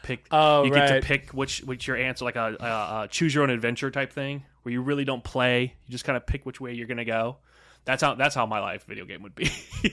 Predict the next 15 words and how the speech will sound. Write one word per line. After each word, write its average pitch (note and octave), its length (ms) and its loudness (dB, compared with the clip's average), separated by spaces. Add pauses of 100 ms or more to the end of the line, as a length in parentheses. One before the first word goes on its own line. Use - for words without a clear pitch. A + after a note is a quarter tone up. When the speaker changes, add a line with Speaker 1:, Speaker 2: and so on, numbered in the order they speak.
(120)
Speaker 1:
<laughs> - 540 -16
Speaker 2:
I, F3+ 200 8
um, C#3 440 4 (440)
no, F#3+ 280 6
I D3+ 160 4
think, D#3+ 280 2
I D#3+ 80 4
think E3 160 2
my C#3+ 120 6
life C3+ 220 2
would B2 100 -2
be B2 100 4
a A#2 60 2
pretty, A2+ 400 0
uh, G#2 320 -2